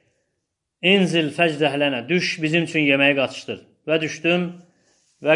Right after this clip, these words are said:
qatışdırdım və Peyğəmbər sallallahu aleyhi və səlləm içdi. Sonra isə əli ilə belə dedi, "Əgər günəş bu tərəfdən batarsa və gecə bu tərəfdən gələrsə, artıq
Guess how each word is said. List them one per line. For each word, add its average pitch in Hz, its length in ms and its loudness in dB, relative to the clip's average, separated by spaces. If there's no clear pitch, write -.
qatışdırdım 151 640 -2
və 143 160 2
Peyğəmbər 147 400 2
sallallahu 135 240 0
aleyhi - 80 0
və - 20 6
səlləm 139 260 2
içdi. 135 380 -2
Sonra 160 420 6
isə 151 300 6
əli 165 300 4
ilə 175 160 4
belə 160 240 2
dedi, 131 180 -6
"Əgər 160 380 0
günəş 175 340 2
bu 175 100 -6
tərəfdən 165 760 0
batarsa 151 760 2
və 143 120 0
gecə 160 360 2
bu 175 120 -4
tərəfdən 151 640 -4
gələrsə, 175 800 0
artıq 151 480 0